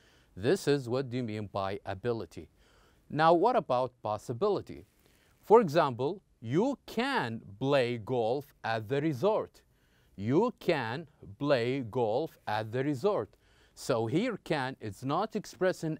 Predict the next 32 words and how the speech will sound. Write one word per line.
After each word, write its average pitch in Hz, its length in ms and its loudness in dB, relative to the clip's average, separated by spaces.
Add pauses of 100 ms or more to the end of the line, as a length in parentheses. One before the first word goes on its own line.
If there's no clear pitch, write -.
(100)
ability, 123 840 0
it's, 127 320 -8
uh, 123 200 -4
expressing 143 800 -4 (100)
possibility. 123 840 -2 (460)
It 147 180 -2
is 170 180 6
possible 135 600 0
that 113 300 -2 (100)
you 123 200 0
play 117 280 -2
golf 107 400 -6
at 139 160 -2
the 175 100 0
resort. 180 580 -2 (560)
This 95 220 -10
is 107 140 -6
possible. 147 680 2 (460)
Also 208 340 8
the 170 120 4
other 156 200 2
example, 139 640 -2
I 214 340 4
can't 185 400 -4 (120)
play 139 260 0
football 156 640 -2 (200)
today. 104 440 -6 (500)
I'm 127 220 4
studying 160 520 -2
for 120 280 -2
a 143 60 -2
test. 190 480 -2